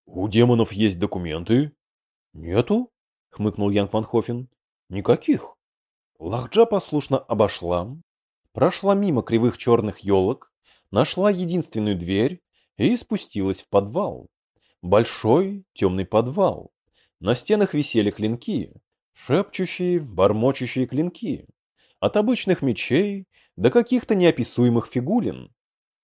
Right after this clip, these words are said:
«Дама Лавирок здесь?» жалобно вопросила она,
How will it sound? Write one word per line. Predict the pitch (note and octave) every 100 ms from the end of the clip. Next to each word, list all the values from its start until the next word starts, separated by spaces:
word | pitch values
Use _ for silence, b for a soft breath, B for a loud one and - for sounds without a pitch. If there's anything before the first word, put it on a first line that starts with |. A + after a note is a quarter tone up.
| _
«Дама | F3 E3+ E3 F#3 F3
Лавирок | F3 E3+ F3 F3+ A#2+ - _ -
здесь?» | C#3+ D3+ G#3 A3 - _ _ _ _ _ _
жалобно | F#2+ G#2+ G#3 G#3+ E3
вопросила | C#3+ A2+ G#2 - A2 G#2+ -
она, | F2+ G2 E3